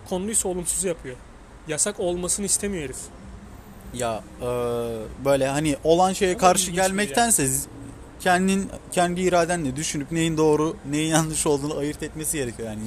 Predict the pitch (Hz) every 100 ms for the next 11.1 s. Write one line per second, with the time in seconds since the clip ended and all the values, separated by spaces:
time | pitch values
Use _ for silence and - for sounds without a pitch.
0 | 110 - - 214 233 226 - - - -
1 | 196 190 202 - 160 147 139 131 127 -
2 | - - - - - - - - 127 135
3 | 127 143 160 151 156 143 - - 170 165
4 | 156 147 147 151 - - - - - -
5 | 139 135 131 135 131 117 - - 117 113
6 | 113 - - 123 117 110 107 - - -
7 | - - - - - - - - - -
8 | - - - 127 131 139 143 139 143 147
9 | 147 - - - - - - 160 185 180
10 | 185 165 117 131 139 156 170 160 160 170